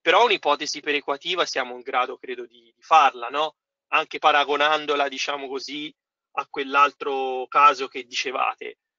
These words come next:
nel senso che qui c'è il parcheggio, immagino io che forse l-, la misura giusta può essere aggiungere uno o due lavatoi a seconda di quanto, a seconda di quanto costa l'intervento, quindi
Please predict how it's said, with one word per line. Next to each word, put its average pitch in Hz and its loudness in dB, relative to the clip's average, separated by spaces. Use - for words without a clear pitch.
nel - -8
senso 160 0
che 139 -6
qui - -8
c'è - -2
il 139 -4
parcheggio, 165 0
immagino 156 0
io 175 4
che 139 0
forse 160 -2
l-, 139 -4
la 143 -2
misura 143 -4
giusta 151 -6
può 135 -4
essere 139 -2
aggiungere 131 -6
uno 180 -4
o 147 0
due 151 0
lavatoi 143 0
a 131 -6
seconda 131 -10
di 123 -16
quanto, 131 -6
a 131 -12
seconda 135 -12
di 127 -14
quanto 131 -8
costa 131 -10
l'intervento, 127 -4
quindi 135 -12